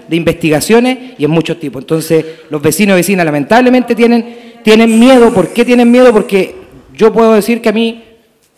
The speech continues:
me avisan de repente en la legua, "Eduardo, no venga porque dicen que van a venir a allanar". Entonces, todavía tenemos ese tipo de filtraciones. Lamentablemente lo digo en este espacio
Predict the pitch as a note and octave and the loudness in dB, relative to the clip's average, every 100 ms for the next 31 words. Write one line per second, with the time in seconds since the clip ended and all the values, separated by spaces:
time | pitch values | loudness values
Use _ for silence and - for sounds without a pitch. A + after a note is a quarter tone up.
0 | _ _ D#3+ G3 A#3+ A3+ A3+ A3+ A3 A3+ | _ _ -14 -10 -8 -4 0 2 2 2
1 | A3+ A3+ A3+ - F#3+ G#3 A3+ G3+ A3 A#3 | 0 -2 -4 -6 -8 -4 -2 -2 -2 -6
2 | - - _ _ - F#3 G#3+ G#3+ G#3+ A#3 | -16 -20 _ _ -6 0 2 2 2 2
3 | A#3 A3+ G#3 - G#3 G3+ G#3+ A3 G#3 G#3 | 2 2 0 0 2 2 0 -2 0 2
4 | G#3 G3+ G3+ G#3+ - - - G3+ F#3+ E3 | 2 2 2 0 -4 -10 -2 2 2 0
5 | B2+ B2 C#3+ F#3 F3+ F#3 - - A3 G#3+ | -4 -8 -4 -2 0 -4 -6 -4 2 4
6 | G#3 A#3+ A#3+ A#3 A#3 A3+ A3 A3 G#3 G#3 | 4 4 2 2 0 -2 -4 -4 -2 -2
7 | F3+ F3 D3 C#3 D#3 E3+ E3+ A3 A3 - | -4 -6 -6 -4 -4 -4 -2 -2 0 -2
8 | G#3 G3+ A3 G#3+ G3+ F#3 - A#3 A#3+ | -2 0 0 -2 -4 -6 -2 -2 -2